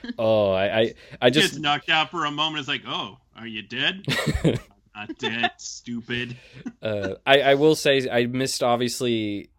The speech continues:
Speaker 1: that epi-, those episodes airing on Toonami. Sarah, what was, like, everyone's reaction to all the, like, badassery that was going on, and how much did you enjoy, like, not only seeing it for the, like, full for the first time, but,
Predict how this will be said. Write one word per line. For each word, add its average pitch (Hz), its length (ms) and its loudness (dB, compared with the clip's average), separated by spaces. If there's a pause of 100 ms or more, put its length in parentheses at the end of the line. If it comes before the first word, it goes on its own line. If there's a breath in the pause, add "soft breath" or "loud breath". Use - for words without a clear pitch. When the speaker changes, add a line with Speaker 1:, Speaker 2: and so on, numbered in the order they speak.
Speaker 1:
that 110 220 0
epi-, 110 260 -4
those 113 240 0
episodes 107 400 -2
airing 104 240 0
on 98 60 -4
Toonami. 98 280 -8
Sarah, 117 240 -2
what 135 140 0
was, 156 220 -4
like, 135 260 0
everyone's 117 420 -2
reaction 98 440 -6
to 98 60 -4
all 92 260 -2
the, 95 80 -8 (100)
like, 90 240 -6 (320 soft breath)
badassery 98 720 -2
that 92 100 -6
was 92 160 -10
going 92 320 -6
on, 92 220 -10
and 90 60 -12
how 110 100 -6
much 104 180 -8
did 92 140 -16
you 98 160 -8
enjoy, 95 320 -8
like, 90 200 -8 (160 soft breath)
not 123 140 -2
only 123 220 -2
seeing 113 260 -6
it 120 140 -8
for 139 100 -10
the, 131 140 -12 (100)
like, 123 180 -4
full 127 220 -6
for 135 160 -8
the 135 80 -8
first 139 240 -10
time, 139 160 -8
but, 107 240 -12